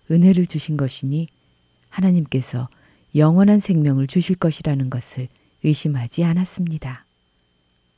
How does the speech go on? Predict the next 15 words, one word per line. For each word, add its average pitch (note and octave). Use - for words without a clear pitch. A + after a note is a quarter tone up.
물론 F#3
그럴 G3
수도 -
있습니다. D3
건강, D#3
좋은 G#3+
직장, B2+
부유함, D3+
이런 G3
것들이 F#3
하나님의 A#3
축복이며 G3
은혜일 G#3
수 -
있습니다. C#3